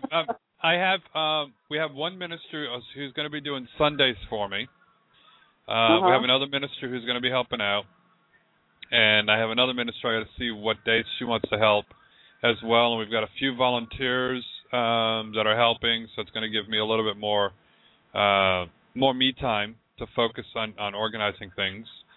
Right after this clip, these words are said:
Speaker 1: And I'm gonna have a couple of co-hosts here,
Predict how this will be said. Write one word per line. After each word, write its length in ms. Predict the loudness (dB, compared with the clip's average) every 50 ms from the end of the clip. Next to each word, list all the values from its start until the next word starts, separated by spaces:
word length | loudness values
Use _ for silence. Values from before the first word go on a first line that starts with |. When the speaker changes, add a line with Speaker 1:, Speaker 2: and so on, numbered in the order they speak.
| _ _ -20 -20 -20 -20 _ _ 2
Speaker 1:
And 200 | 4 4 4 4
I'm 60 | 4
gonna 120 | 4 4 4
have 100 | 4 2
a 140 | 0 0
couple 200 | -2 -2 -2 -2
of 120 | -6 -8 -6
co-hosts 540 | 0 2 2 2 2 -2 -4 -4 -6 -8 -16 -20 _ _ _ -20 -16
here, 520 | -8 -6 -4 -2 -2 -2 -4 -6 -8 -10